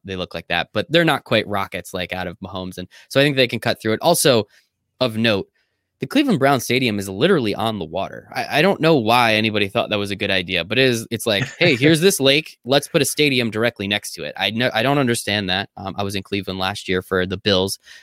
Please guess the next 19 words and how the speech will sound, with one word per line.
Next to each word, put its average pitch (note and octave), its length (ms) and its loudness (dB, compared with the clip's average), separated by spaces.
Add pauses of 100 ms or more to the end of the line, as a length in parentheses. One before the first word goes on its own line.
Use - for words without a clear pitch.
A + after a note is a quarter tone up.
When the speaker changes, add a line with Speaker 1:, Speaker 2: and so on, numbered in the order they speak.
(200)
Speaker 1:
Buff-, G2+ 200 0
um, F#2 360 2
the F#2 240 -2
Buffalo F#2 420 -2
Cleveland F#2+ 340 -6
game. F2+ 240 -6
It C#3+ 120 4
was A#2+ 140 4
awesome. G2 440 0
Cleveland G2+ 340 0
won. F#2+ 220 -2 (280)
That G2 120 2
was F2+ 100 -4
great. F#2+ 300 0
But G#2 160 -4 (140)
whose B3+ 180 2
idea G3+ 340 0
is - 120 -12
that? - 180 -18